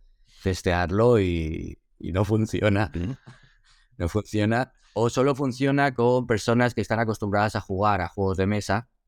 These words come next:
Speaker 1: pero claro, no, no, no, no nos podíamos quedar ahí. Y entonces, pues bueno, pues darle vueltas y cambiarlo y decir, "Ostras, todo lo que hicimos hasta el momento no sirve".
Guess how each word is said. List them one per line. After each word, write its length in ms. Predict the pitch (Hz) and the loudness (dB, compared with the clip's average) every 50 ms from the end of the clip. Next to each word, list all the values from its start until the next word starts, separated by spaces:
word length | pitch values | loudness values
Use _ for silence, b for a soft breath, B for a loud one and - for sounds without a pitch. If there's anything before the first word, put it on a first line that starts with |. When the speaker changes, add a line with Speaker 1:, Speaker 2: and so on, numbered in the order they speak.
| _ _ _ _ _ _ _ | _ _ _ _ _ _ _
Speaker 1:
pero 480 | - 104 101 101 101 98 95 95 92 87 | -2 0 2 4 4 4 4 2 2 0
claro, 260 | 90 101 113 117 107 | 0 0 0 0 2
no, 160 | 98 98 98 - | 0 0 -2 -2
no, 140 | 107 101 98 | -2 -2 0
no, 680 | 95 92 92 92 92 92 92 92 92 90 90 87 87 87 | 0 0 0 0 0 0 -2 -2 -2 -2 -2 -2 -2 -2
no 100 | 87 92 | -2 -2
nos 140 | 101 101 | -2 -2
podíamos 320 | - 113 98 92 95 92 - | 0 0 0 0 0 -2 -2
quedar 220 | - 92 87 82 | -2 -2 -2 0
ahí. 280 | 80 95 127 139 139 - _ _ _ _ _ _ _ _ | 0 0 0 0 -2 -6 _ _ _ _ _ _ _ _
Y 400 | 104 101 101 98 98 95 95 95 | -2 0 0 0 0 0 0 0
entonces, 340 | 92 87 87 95 92 101 - | 0 0 0 0 0 0 -2
pues 160 | - 92 85 | -2 -2 -2
bueno, 240 | 80 80 80 85 90 | 0 0 -2 -2 -2
pues 140 | 98 87 78 | -2 -2 -2
darle 220 | 82 78 78 85 | -2 -2 -2 0
vueltas 680 | 90 113 131 139 135 123 110 127 127 127 123 120 - | 0 2 2 2 0 0 0 0 2 2 2 0 -2
y 40 | - | -4
cambiarlo 800 | - 87 82 90 101 117 127 131 127 123 120 120 123 123 123 110 | -4 -2 -2 0 2 2 4 4 4 2 2 2 2 4 4 4
y 40 | 101 | 4
decir, 340 | 95 87 - - 87 85 | 4 2 0 -2 -2 0
"Ostras, 520 | 95 107 104 - - - 92 85 82 82 - | 0 -2 -2 -4 -8 -6 -6 -4 -4 -6 -6
todo 220 | - 95 92 98 | -4 -2 0 0
lo 120 | 101 101 95 | 0 0 -2
que 100 | 104 98 | -2 -4
hicimos 340 | - - 104 95 101 98 | -4 -2 -2 -2 -2 -2
hasta 160 | 98 92 - 95 | -2 -2 -2 -2
el 60 | 92 | 0
momento 520 | 95 90 90 95 101 101 95 - 107 98 | 0 0 0 0 0 0 0 0 0 2
no 140 | 90 92 90 | 2 0 -2
sirve". 540 | - - 92 95 101 113 107 117 131 147 | -4 -4 -2 -2 0 0 2 0 0 -2